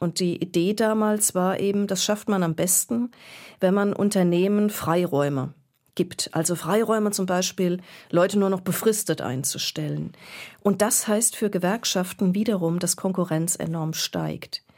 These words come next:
Also plötzlich haben wir natürlich immer noch Unternehmen, in denen Gewerkschaften relativ stark sind. Also denken wir an die Industrie. Aber dort werden dann von Unternehmen,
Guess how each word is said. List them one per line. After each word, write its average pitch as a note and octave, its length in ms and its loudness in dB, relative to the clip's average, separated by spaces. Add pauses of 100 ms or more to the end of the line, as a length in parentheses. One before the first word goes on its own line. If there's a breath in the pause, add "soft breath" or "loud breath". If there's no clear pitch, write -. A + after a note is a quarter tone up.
(200 soft breath)
Also F#3 240 2
plötzlich G#3 500 0
haben G3+ 180 4
wir G3 340 2 (240)
natürlich F#3 420 2
immer A#3+ 200 2
noch F#3+ 120 2
Unternehmen, F#3+ 540 2
in F#3 80 2
denen F3+ 180 2
Gewerkschaften F3+ 640 0
relativ F3+ 480 0
stark B3 360 -2
sind. A3 180 -2
Also F#3 160 -2
denken F#3 360 0
wir E3+ 120 2
an E3+ 140 0
die F3 100 0
Industrie. G3+ 720 0 (640 loud breath)
Aber F#3 180 4
dort G3 220 0
werden G3 280 2
dann F#3 260 2
von F#3+ 160 -4
Unternehmen, F3+ 760 2